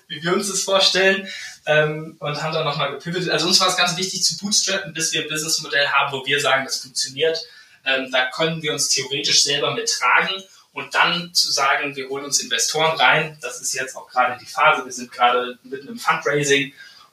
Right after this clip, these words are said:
und, ähm, ja, haben das Gefühl, jetzt ist eigentlich der perfekte Zeitpunkt, um mit dem aktuellen Businessmodell einfach schnelleres Wachstum reinzukriegen,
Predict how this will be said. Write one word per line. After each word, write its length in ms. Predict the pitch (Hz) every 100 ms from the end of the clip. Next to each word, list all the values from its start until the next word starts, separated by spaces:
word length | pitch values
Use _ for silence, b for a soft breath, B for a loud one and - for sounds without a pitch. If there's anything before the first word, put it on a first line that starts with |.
| _
und, 420 | 123 123 117 - 120
ähm, 420 | 117 117 113 117 _ _ _
ja, 80 | - -
haben 100 | 135
das 160 | 127 -
Gefühl, 260 | - 139
jetzt 180 | 127 -
ist 120 | -
eigentlich 240 | - 135 -
der 80 | 170
perfekte 440 | - - - -
Zeitpunkt, 480 | - - - 127 -
um 140 | 113
mit 140 | 120 117
dem 120 | -
aktuellen 380 | - - 117 117
Businessmodell 560 | 123 127 127 120 113
einfach 400 | 123 120 - -
schnelleres 520 | - 135 147 120 107
Wachstum 360 | - - - 123
reinzukriegen, 760 | 120 - - - - - 226